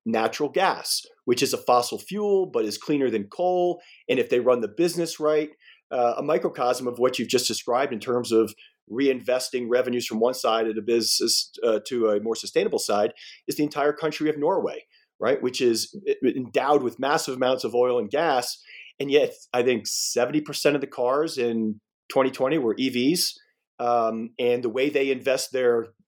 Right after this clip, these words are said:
tremendous sovereign wealth fund of one point three trillion dollars, um, it's a, it's a great, you know, so they get knocked for,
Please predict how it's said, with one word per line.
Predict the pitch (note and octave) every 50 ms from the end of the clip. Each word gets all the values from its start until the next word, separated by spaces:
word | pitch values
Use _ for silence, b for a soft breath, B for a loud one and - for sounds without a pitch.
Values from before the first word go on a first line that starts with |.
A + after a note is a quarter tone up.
| _ _
tremendous | - - C3+ A#2 A2+ B2 B2+ B2+ B2+ C3 B2 B2 -
sovereign | - C3 B2+ B2 A#2+ A2 A2+
wealth | B2+ C#3+ D3 -
fund | - D#3+ D#3 B2
of | G#2
one | A#2 A#2+ A#2+
point | - - A#2+ G#2+ -
three | - B2+ A2
trillion | - - B2+ B2 B2 A#2 A2
dollars, | A2 A2 A2+ C3 C#3 D3+ E3 E3 - B B B B B B B B _ _
um, | B2 B2 B2 A#2+ A#2 A2+ A2+ A2+ A#2 A#2 -
it's | C3 - -
a, | B2+ A#2+ A#2 A2+ A2
it's | - - B2
a |
great, | G#2+ - A#2 B2+ C3+ - - _
you | - C#3
know, | C#3+ D3
so | - - - C#3
they | - D#3
get | D3+ D3+ B2 A#2
knocked | A#2+ B2+ C#3 D#3 E3 D#3+ -
for, | - - C3 A#2 A2+ A#2 A2+ A#2 A2+ A#2